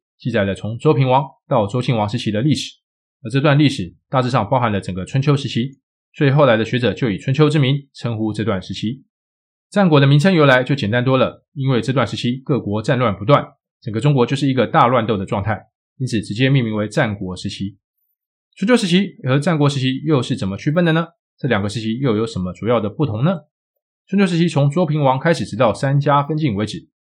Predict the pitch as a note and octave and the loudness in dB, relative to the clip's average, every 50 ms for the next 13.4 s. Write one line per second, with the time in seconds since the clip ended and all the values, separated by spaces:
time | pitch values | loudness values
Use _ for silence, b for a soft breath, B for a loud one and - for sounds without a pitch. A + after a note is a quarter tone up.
0 | _ _ - A2 A#2 A#2+ - D3+ B2+ A2+ A#2 A2+ - A2+ G#2+ A2+ - - A2+ A2+ | _ _ -8 -6 -6 -2 -2 -2 0 0 -2 -2 -2 -4 -4 -4 -6 -8 -8 -6
1 | - C#3+ C#3+ C#3+ D3 C#3+ C#3+ D#3 D#3 D#3 D3+ C#3 G#2+ - - - D#3 D#3+ D#3 - | -2 0 2 4 4 2 2 2 0 0 2 2 0 0 0 -2 -2 -2 -2 -4
2 | F#2 - - F#2+ A2 G2+ F#2+ - - G#2 G2+ A#2 C#3+ C#3+ A#2 G2+ A#2 A2+ F#2+ - | -8 -8 -4 -2 -2 -2 -2 -4 -6 -6 -2 0 0 0 0 0 -2 -4 -4 -4
3 | F#2 F2+ F#2+ F#2+ - F2+ - _ _ _ _ _ _ _ _ _ _ _ _ _ | -6 -8 -8 -8 -10 -12 -16 _ _ _ _ _ _ _ _ _ _ _ _ _
4 | - G3+ F3 D3+ C#3 C3 - D#3+ C#3+ C#3+ D3+ - - - - A2 A2+ A2+ A#2 G#2+ | 0 2 4 4 4 4 2 2 2 2 2 2 0 -2 -2 0 2 2 2 2
5 | G2 - - B2 A#2+ A2+ G#2+ - - C#3+ G2 E2 - - _ _ _ _ - - | 2 0 0 0 0 0 -2 -2 -2 -4 -4 -4 -6 -14 _ _ _ _ -4 -2
6 | E3+ E3 E3 D#3 D#3 B2 B2+ B2+ C3+ C3+ - _ - D#3+ E3 E3 D3 E3+ F#3 F3 | 0 2 2 0 -2 -2 -4 -4 -4 -6 -8 _ -2 0 0 0 0 0 0 -2
7 | - G2+ - - G2 - - A2 G#2+ C#3+ B2 G2 - - A#2+ - - C3+ A2 G#2+ | -2 -4 -6 -6 -6 -6 -6 -4 -2 0 0 0 0 -2 -2 -2 -2 -4 -4 -2
8 | G#2+ G#2 C#3 C3+ C3+ E3 E3 F3 - - _ _ _ _ _ _ - - G2+ - | -2 -2 -2 2 4 4 4 2 0 -6 _ _ _ _ _ _ -10 -8 -6 -4
9 | C#3 B2+ - C#3+ C#3+ D3+ C3+ A#2+ A2+ - D3 A#2+ A2+ A#2 A#2+ - C3+ - - C#3 | -2 0 0 2 4 4 4 4 2 2 0 0 0 0 -2 -4 -6 -4 -2 -2
10 | D3 D3 E3 C#3+ - - C#3 C3+ - C#3 - - _ _ _ _ _ _ - A#2 | -2 0 0 -2 -2 -2 -2 -2 -2 -2 -2 -4 _ _ _ _ _ _ -10 -8
11 | A2 G#2 F#2+ B2 G#2+ G2 G2 F#2+ G#2+ C3 A#2 - G#2+ G2+ A2 A2+ - - B2+ B2+ | -4 -2 0 0 0 0 -2 -2 -2 -2 -2 -2 -4 -4 -6 -6 -6 -6 -6 -6
12 | B2 - B2+ A2 G#2 A2+ B2 A#2+ G#2+ G2+ - C3+ B2 A#2 G#2+ A#2 A#2+ G#2 G2 G2+ | -4 -2 -2 -2 -2 -2 -2 -2 -2 -4 -4 -2 -2 -2 -2 -2 -4 -4 -4 -2
13 | G2+ G2+ G#2+ A2 G#2 E2 - - | -2 -2 -2 -2 -2 -4 -6 -12